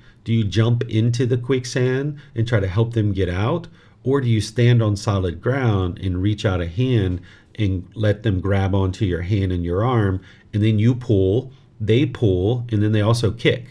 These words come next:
They have to do some work to get out of the quicksand. So if you jump into the quicksand, you would be completely useless to this person.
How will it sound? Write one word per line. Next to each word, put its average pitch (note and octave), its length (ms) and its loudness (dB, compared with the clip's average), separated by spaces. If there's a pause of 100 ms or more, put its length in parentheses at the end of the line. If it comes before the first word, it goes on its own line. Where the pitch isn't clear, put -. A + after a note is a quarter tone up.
They G#2 160 0
have A#2+ 200 4
to A2 60 0
do G2+ 140 0
some F#2+ 220 -4
work G#2 300 0
to G2+ 100 -6
get G2+ 180 0
out F#2+ 160 0
of F2 60 -4
the E2 80 -8
quicksand. - 640 -4 (360)
So A2+ 220 4
if A2 140 2
you E3 100 2
jump B2 300 2
into A2+ 160 2
the F2+ 100 -2
quicksand, G#2 580 0
you A2+ 120 2
would G#2+ 120 2
be F#2+ 140 -2
completely G#2+ 500 -2
useless G#2+ 520 -2
to F#2+ 160 -6
this E2+ 160 -6
person. - 600 -4